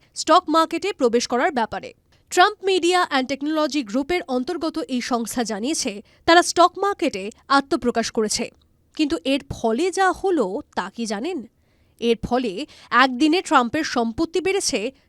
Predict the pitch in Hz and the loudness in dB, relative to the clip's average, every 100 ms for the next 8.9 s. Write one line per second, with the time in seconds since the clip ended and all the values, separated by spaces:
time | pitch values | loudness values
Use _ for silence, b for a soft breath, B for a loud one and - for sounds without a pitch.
0 | b - 311 330 - 349 330 311 285 302 | b 4 4 4 2 0 0 0 0 0
1 | 311 254 247 254 277 254 262 349 285 - | 0 2 2 0 -2 0 0 2 -2 -4
2 | _ _ b b b b 233 285 320 427 | _ _ b b b b 8 10 10 4
3 | 453 427 294 311 392 320 294 370 349 - | 2 4 4 4 0 -4 -2 2 2 2
4 | 359 320 - 233 - 330 285 277 320 349 | -2 -2 0 0 0 -4 -2 -2 -2 -4
5 | 311 339 226 226 330 - 339 294 339 - | -2 -2 0 0 0 -2 -4 -2 -4 -4
6 | 320 220 233 262 285 320 349 - 190 226 | -2 0 0 0 0 0 -2 -4 -8 -12
7 | b b b - 339 381 - 359 381 392 | b b b 4 4 4 -2 -2 -2 -2
8 | 403 - 277 302 247 226 208 196 | -2 0 -2 0 0 -2 -4 -10